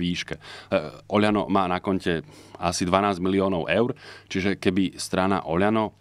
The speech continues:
no, podľa hentoho zákona a v podstate správne vyhodnotila, že najosožnejšiu prácu pre tú stranu odviedol, e, jej predseda a teda si zaslúži zhruba deväťdesiatsedem percent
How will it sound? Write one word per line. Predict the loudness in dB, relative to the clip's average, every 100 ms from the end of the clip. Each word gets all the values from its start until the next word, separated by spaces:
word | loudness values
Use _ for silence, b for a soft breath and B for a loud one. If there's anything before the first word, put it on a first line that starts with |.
| _ _ _ _ _
no, | -18 -6
podľa | 0 0 2 2
hentoho | 2 0 0
zákona | -2 0 2 0 0 B B B B -20 _ _ _
a | -10 -10
v | -10
podstate | 0 0 0 -2 0
správne | 0 2 2 2 0 0 -2
vyhodnotila, | -2 0 2 2 0 0 2 2 0 -4
že | -2 0 -2 B B B
najosožnejšiu | 2 4 2 -2 -2 -2 0 0 0 0 -2
prácu | 0 2 0 0 -4
pre | -2 -2
tú | -4
stranu | -6 0 0 2 0 -2 -14 -2
odviedol, | 0 2 2 2 2 0 -2
e, | -12 -20 -12 -10 -2 2
jej | 2
predseda | 2 -2 0 0 0 0 -6 _
a | -8
teda | -2 0 2 0 -6 -12
si | -2 0
zaslúži | 2 0 -2 -2 0 0 -4
zhruba | -4 -4 -2 0 2 2 0 -4
deväťdesiatsedem | -2 0 0 -2 -2 -4 0 0 0 0
percent | -2 -2 -4